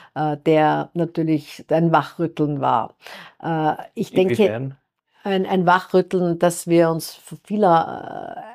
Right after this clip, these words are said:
Speaker 1: äh, einerseits viel zu selbstsicher waren, ähm, dass wir uns immer verlassen haben auf die U S A, das eh schon wieder, das wird schon immer weiter funktionieren.
Speaker 2: Mhm.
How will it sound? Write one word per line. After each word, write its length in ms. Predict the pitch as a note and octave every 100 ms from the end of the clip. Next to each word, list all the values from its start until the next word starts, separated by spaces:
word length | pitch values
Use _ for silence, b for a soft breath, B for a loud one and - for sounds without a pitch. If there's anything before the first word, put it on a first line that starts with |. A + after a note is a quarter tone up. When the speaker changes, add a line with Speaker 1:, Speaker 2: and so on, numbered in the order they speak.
| -
Speaker 1:
äh, 60 |
einerseits 520 | G3 G3+ E3 D#3+ - B B B B
viel 280 | - G#3+
zu 640 | - F#3+ F3 E3 D#3 D3 - _
selbstsicher 1200 | - - F3 E3+ E3+ - - - - F3+ - F3+
waren, 580 | D#3+ D#3 D#3+ F3 F3+ F3+ B B B B -
ähm, 460 | - D#3+ D#3 D#3+ D#3+
dass 280 | E3 D#3 -
wir 520 | E3 D#3+ D#3 D#3+ E3+
uns 180 | G3 E3+
immer 200 | F3+ E3+
verlassen 540 | E3 D#3+ D#3+ - F#3+
haben 220 | E3+ E3 E3
auf 200 | D#3+ -
die 220 | F3 D#3+
U 200 | E3 E3
S 240 | D#3+ -
A, 420 | - D#3+ D#3+ E3 B B B
das 200 | E3 D#3
eh 100 | F#3
schon 240 | E3 E3+
wieder, 280 | E3 D#3+ D#3+
das 200 | D#3 D3+
wird 120 | E3
schon 120 | - F3+
immer 300 | F#3 F3+ E3
weiter 380 | - D#3 D#3 D#3
funktionieren. 960 | E3+ F3+ E3 - F#3+ F3 F3 F3 F3+ F3
Speaker 2:
Mhm. 300 | - A#2 A2